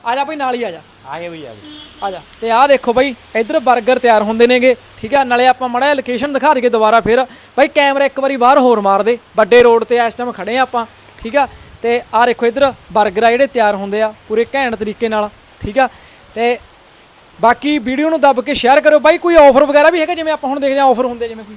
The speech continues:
Speaker 2: ਆਫਰ ਕੋਈ ਨਹੀਂ ਵੀ ਲਾ ਦਾਂਗੇ, ਕੋਈ
Speaker 1: ਅੱਛਾ।
Speaker 2: ਚੱਕਰ ਹੀ ਨਹੀਂ।
Speaker 1: ਠੀਕ ਆ।
Speaker 2: ਫਿਲਹਾਲ ਤਾਂ ਕੋਈ ਹੈ ਨਹੀਂ।
Speaker 1: ਅੱਛਾ।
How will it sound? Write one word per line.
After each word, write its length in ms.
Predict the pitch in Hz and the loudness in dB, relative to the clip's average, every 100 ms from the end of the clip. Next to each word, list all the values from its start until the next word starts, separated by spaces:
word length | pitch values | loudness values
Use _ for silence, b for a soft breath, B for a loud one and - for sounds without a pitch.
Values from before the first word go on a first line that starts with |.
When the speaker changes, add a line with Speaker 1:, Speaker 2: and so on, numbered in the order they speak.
| - | -12
Speaker 2:
ਆਫਰ 280 | 160 170 180 | -10 -8 -10
ਕੋਈ 220 | 170 175 | -10 -10
ਨਹੀਂ 100 | 175 | -10
ਵੀ 100 | 170 | -12
ਲਾ 200 | 185 151 | -10 -10
ਦਾਂਗੇ, 280 | 139 139 151 156 _ _ | -10 -14 -16 -18 _ _
ਕੋਈ 80 | 143 | -16
Speaker 1:
ਅੱਛਾ। 140 | 139 | -12
Speaker 2:
ਚੱਕਰ 180 | 143 147 | -12 -12
ਹੀ 80 | 143 | -14
ਨਹੀਂ। 120 | 139 127 - - | -16 -18 -20 -16
Speaker 1:
ਠੀਕ 200 | 240 196 | -14 -14
ਆ। 80 | 165 - | -16 -16
Speaker 2:
ਫਿਲਹਾਲ 280 | 135 143 135 | -12 -10 -12
ਤਾਂ 120 | 139 | -14
ਕੋਈ 120 | 143 | -14
ਹੈ 140 | 120 | -14
ਨਹੀਂ। 180 | 113 151 143 - 226 | -16 -16 -20 -20 -18
Speaker 1:
ਅੱਛਾ। 240 | 226 208 | -16 -16